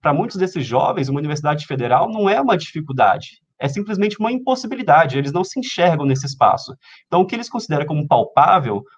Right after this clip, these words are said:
como possível pra vida deles, é conseguir um emprego e pagar uma faculdade particular, né? E ainda assim, eles se posicionam contra a cota, ou seja, muitas vezes eles incorporam um discurso que vai contra a própria, ah, possibilidade de ascensão social deles,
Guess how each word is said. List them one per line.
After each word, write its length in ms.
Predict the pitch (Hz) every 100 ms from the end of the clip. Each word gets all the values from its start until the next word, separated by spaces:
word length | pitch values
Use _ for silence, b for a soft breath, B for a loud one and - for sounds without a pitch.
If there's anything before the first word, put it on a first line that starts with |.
| -
como 240 | 139 139
possível 440 | 139 135 - 214
pra 140 | 202 143
vida 220 | 131 104
deles, 500 | 117 202 160 - - b b -
é 80 |
conseguir 300 | 175 190 190
um 40 | 190
emprego 320 | 196 190 175
e 40 |
pagar 200 | 180 175
uma 100 | 180
faculdade 400 | 175 190 180 175
particular, 520 | 180 156 - 190 135 135 - _ _ _
né? 260 | 113 117 135 135 B B -
E 180 | 180
ainda 280 | 185 208 220
assim, 200 | 226 214
eles 140 | 190 196
se 80 |
posicionam 400 | 202 190 180 190
contra 280 | 185 185 196
a 20 |
cota, 400 | 196 175 147 127 131
ou 120 | - 180
seja, 260 | 135 120
muitas 300 | 131 165 170
vezes 100 | 151
eles 180 | 156 143 - _
incorporam 760 | 160 156 143 - 214 247 226 180
um 80 |
discurso 720 | 143 123 - 202 240 - - 120 _ b b b
que 80 | -
vai 240 | 175 196 196
contra 440 | 196 220 220 190
a 100 | 175
própria, 480 | 175 208 214 226 214 - _ -
ah, 280 | 151 160 156 151
possibilidade 480 | 185 180 180 175 175
de 80 | 170
ascensão 420 | 180 180 196 185
social 440 | 185 185 220 208
deles, 320 | 202 220 139